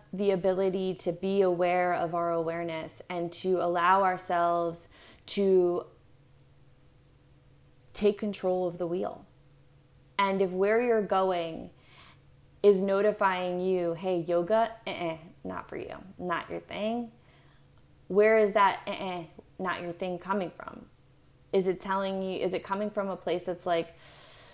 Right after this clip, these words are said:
<sighs> It's gonna be hard, I don't really want challenge. I don't wanna be pushed outside my comfort zone. I'm scared of what people are gonna think of me. I'm not flexible enough.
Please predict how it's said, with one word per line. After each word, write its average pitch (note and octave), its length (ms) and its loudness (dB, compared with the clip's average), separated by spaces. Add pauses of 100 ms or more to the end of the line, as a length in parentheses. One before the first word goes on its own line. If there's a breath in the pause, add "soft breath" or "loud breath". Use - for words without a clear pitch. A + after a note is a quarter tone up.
(440 loud breath)
<sighs> - 840 -16
It's - 120 -12
gonna F3+ 200 -6
be A#3+ 120 -2
hard, G3 640 -6 (600)
I E3+ 40 -12
don't E3 240 -6
really G#3 240 -4
want G3+ 260 -6
challenge. F3+ 880 -10 (140)
I - 60 -8
don't F3 400 -8
wanna F#3+ 220 -8
be G3 640 -6 (440 soft breath)
pushed F#3+ 240 -8
outside G3+ 340 -2
my G#3 120 -4
comfort F#3+ 480 -8
zone. F3+ 640 -6
I'm E3+ 120 -8
scared F#3 300 -2
of G3 60 -2
what G#3+ 160 0
people A3 240 -4
are A3 120 0
gonna A3 200 -4
think G#3 320 -6
of G3+ 120 -2
me. G3+ 560 -6
I'm E3 160 -10
not F#3 320 -4
flexible G3+ 640 -2
enough. G3 520 0